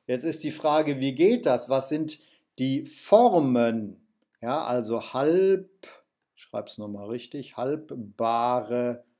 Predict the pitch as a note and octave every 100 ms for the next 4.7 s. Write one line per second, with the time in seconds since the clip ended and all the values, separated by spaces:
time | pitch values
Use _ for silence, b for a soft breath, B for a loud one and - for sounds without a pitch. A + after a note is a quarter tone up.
0 | _ _ _ _ - - C3 A#2 A#2+ C3
1 | C3+ D#3+ G3 A3 - _ _ _ _ _
2 | _ _ _ _ _ _ _ _ _ _
3 | _ - - - - F#3+ G#3+ F#3 C#3 C3
4 | A#2+ A2+ A2+ C#3+ G#3+ B3